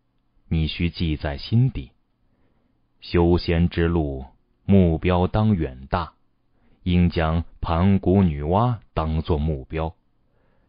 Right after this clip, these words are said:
修仙之路，需低头看路，切记必须根基扎实，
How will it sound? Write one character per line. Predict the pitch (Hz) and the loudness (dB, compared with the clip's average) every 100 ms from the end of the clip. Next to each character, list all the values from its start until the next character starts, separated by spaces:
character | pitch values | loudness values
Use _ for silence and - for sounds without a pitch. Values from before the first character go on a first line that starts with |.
| _ | _
修 | - - 85 87 | -8 0 2 2
仙 | - 87 87 | 2 2 2
之 | 92 87 | 2 0
路， | 90 73 69 - _ | 0 -2 -8 -16 _
需 | - - 87 85 | -14 -4 0 0
低 | - 101 101 | 2 2 2
头 | - 78 95 | 0 0 0
看 | - 147 82 | 0 -2 -2
路， | 69 71 _ _ _ _ _ _ - | -4 -12 _ _ _ _ _ _ -12
切 | - 90 | -2 -2
记 | 78 90 80 73 - _ | -2 -4 -6 -8 -14 _
必 | - 90 78 | -4 -2 -2
须 | 73 90 87 | -4 -4 0
根 | - 110 110 | 4 4 4
基 | - 113 | 2 0
扎 | 107 127 135 120 | 2 0 2 0
实， | - 73 67 | -2 -10 -12